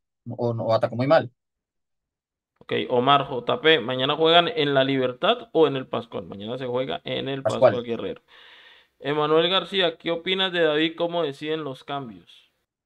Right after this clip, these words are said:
Speaker 1: No, yo creo que David, David todavía está muy crudo, pero eso lo sabíamos, o sea, eso lo teníamos clarísimo,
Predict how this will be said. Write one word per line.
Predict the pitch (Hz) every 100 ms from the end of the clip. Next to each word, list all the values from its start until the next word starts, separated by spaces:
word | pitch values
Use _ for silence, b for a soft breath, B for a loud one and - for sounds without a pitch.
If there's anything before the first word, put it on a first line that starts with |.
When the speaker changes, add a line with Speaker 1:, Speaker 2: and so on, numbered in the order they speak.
| _ _ _ _ _ _ B B B B -
Speaker 1:
No, | 196
yo | 190
creo | 190
que | -
David, | 208 156 151 165 -
David | 160 156 156
todavía | 190 160 151 175
está | 151 160
muy | 151
crudo, | 139 139 120 123 _ _ _ _ _ _ _
pero | 139 127 123 -
eso | 135
lo | 165
sabíamos, | 156 139 151 175 110 - _ _ -
o |
sea, | - 127
eso | 127
lo | 170
teníamos | 165 127 151 -
clarísimo, | 147 117 113 92 117